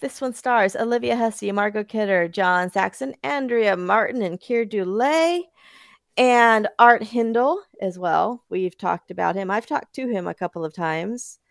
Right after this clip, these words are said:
Um, we're trying to get him on the show, but the schedules just have not worked out. But it's gonna happen someday. I have faith.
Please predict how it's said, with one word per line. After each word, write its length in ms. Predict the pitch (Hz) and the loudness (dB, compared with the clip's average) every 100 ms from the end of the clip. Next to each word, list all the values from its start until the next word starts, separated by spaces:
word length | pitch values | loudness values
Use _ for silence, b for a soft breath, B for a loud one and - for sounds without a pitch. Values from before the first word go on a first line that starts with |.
| _ _ _ 214 | _ _ _ -8
Um, 200 | 190 190 | -4 -2
we're 100 | 208 | 0
trying 240 | 262 233 | 2 2
to 80 | 214 | 2
get 180 | 208 190 | 2 2
him 100 | 190 | 0
on 140 | 190 | -2
the 100 | 185 | -4
show, 380 | - 190 170 175 | -2 0 0 -2
but 200 | 180 - | -8 -8
the 60 | - | -10
schedules 500 | - 220 202 185 170 | -6 -4 -2 -4 -6
just 200 | 180 170 | -8 -10
have 220 | 185 180 | -6 -6
not 260 | 185 165 - | -4 -6 -4
worked 260 | 175 - 285 | -8 -6 -4
out. 240 | 294 - | -4 -2
But 120 | 277 285 | 0 0
it's 180 | 320 | -2
gonna 200 | 320 285 | -4 -4
happen 340 | 247 202 196 185 | -2 -2 -4 -8
someday. 400 | 180 175 185 - | -8 -6 -2 -2
I 140 | - 175 | -2 -2
have 180 | 165 - | -4 -8
faith. 240 | 165 | -12